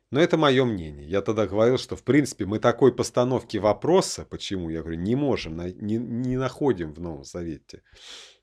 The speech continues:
Соответственно, мы здесь свободны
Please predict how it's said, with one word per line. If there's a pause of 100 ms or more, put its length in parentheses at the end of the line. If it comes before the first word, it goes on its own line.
(260)
Соответственно,
мы
здесь
свободны